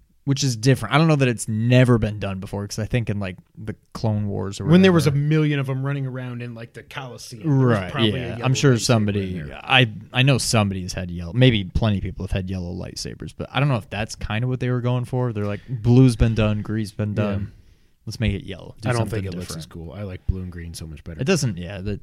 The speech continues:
Speaker 1: the yellow doesn't pop, especially
Speaker 2: Especially
Speaker 1: when you're
Speaker 2: when you're
Speaker 1: on
Speaker 2: on a desert.
Speaker 1: Tatooine. <laughs>
Speaker 2: Yeah, exactly.
Speaker 1: Everything's yellow already, but yeah.
Speaker 2: I, I will say, though, as much as I was annoyed at this point, though, when you see Luke and Leia, I was just like, "Oh,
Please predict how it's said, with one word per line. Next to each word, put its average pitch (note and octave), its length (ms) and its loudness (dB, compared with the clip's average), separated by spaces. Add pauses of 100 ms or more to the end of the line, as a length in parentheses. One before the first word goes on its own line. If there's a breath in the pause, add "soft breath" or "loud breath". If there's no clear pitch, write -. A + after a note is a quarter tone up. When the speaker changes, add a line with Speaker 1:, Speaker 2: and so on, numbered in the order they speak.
(100)
Speaker 1:
the A2+ 80 -4
yellow A2 300 0
doesn't F2 320 -10
pop, - 240 -12
especially C3+ 360 2
Speaker 2:
Especially - 260 8
Speaker 1:
when A#2+ 40 8
you're B2 60 12
Speaker 2:
when B2 100 10
you're F3 80 8
Speaker 1:
on E3 160 6
Speaker 2:
on - 20 10
a C3+ 80 10
desert. D#3 180 10
Speaker 1:
Tatooine. C3+ 280 10
<laughs> - 0 -
Speaker 2:
Yeah, C3 60 8
exactly. - 180 2
Speaker 1:
Everything's D3 460 6
yellow A2+ 260 4
already, G2+ 420 -4
but F2+ 240 -10
yeah. G2 160 -10
Speaker 2:
I, D#3+ 120 8 (140)
I - 20 8
will E3+ 240 6
say, D#3+ 240 2
though, C3+ 240 2
as B2+ 160 -4
much C#3 260 -2
as B2+ 100 -4
I B2+ 80 -4
was A#2+ 140 -6
annoyed A2 320 -6
at F#2+ 60 -12
this G2 180 -12
point, G2 240 -14
though, F#2 140 -14
when A2 220 -10
you G#2+ 120 -8
see A2+ 720 -4 (680)
Luke C3+ 280 0
and G#2+ 120 -6
Leia, G2+ 220 -6
I G2 60 -8
was G2+ 100 -8
just - 240 -10
like, F#2+ 240 -14 (760)
"Oh, - 560 -4